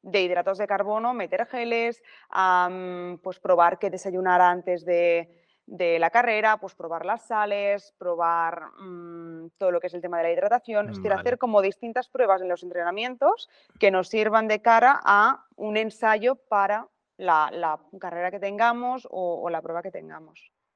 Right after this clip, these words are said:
Speaker 2: Vale, y ahí saliéndome a lo mejor un poco del guión, que yo creo que luego entraremos en eso, pero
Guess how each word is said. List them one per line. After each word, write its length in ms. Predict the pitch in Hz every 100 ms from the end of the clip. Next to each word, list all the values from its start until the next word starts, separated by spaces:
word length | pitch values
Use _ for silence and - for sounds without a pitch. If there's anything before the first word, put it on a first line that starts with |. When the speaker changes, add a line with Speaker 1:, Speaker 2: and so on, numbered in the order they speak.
| _ _ _ _ _ _ -
Speaker 2:
Vale, 260 | 123 104
y 60 | 95
ahí 300 | 98 123 107
saliéndome 760 | - 110 110 117 127 131 127 123
a 60 | 120
lo 80 |
mejor 220 | 123 113 127
un 60 |
poco 200 | 120 120
del 120 | 117 110
guión, 200 | 117 113
que 100 | 95
yo 120 | 101
creo 140 | 113
que 60 | 110
luego 180 | 107 107
entraremos 480 | 107 104 104 107 113
en 80 |
eso, 200 | 110 110 120
pero 220 | 107